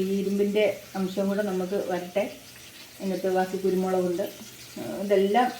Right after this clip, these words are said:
ചുമയെ പിടിച്ചു കെട്ടുന്നത് പോലെ നിർത്തുന്നൊരു, ഏ, സാധനങ്ങളാണ് ഇതെല്ലാം. നമ്മുടെ ഇമ്മ്യൂണിറ്റി കൂടും. ആ, അങ്ങനെ ആയിരിക്കാം ചിലപ്പം ഈ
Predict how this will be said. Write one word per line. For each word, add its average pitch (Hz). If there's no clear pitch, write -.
ചുമയെ 202
പിടിച്ചു 202
കെട്ടുന്നത് 202
പോലെ 208
നിർത്തുന്നൊരു, 196
ഏ, -
സാധനങ്ങളാണ് 202
ഇതെല്ലാം. 185
നമ്മുടെ 190
ഇമ്മ്യൂണിറ്റി 185
കൂടും. 185
ആ, 190
അങ്ങനെ 220
ആയിരിക്കാം 269
ചിലപ്പം 277
ഈ -